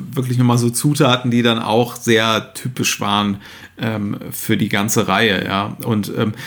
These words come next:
ja, äh, ich find's auch ganz kurios, weil wir anfangs gesagt haben, es gibt so eine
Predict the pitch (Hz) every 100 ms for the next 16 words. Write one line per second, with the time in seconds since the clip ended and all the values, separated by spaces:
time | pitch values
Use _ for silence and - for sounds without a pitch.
0 | - - 120 117 107 135 123 123 156 135
1 | - 147 139 123 135 131 - - 143 127
2 | 123 156 143 120 117 123 135 123 135 117
3 | 120 113 113 - 123 - 120 - 123 117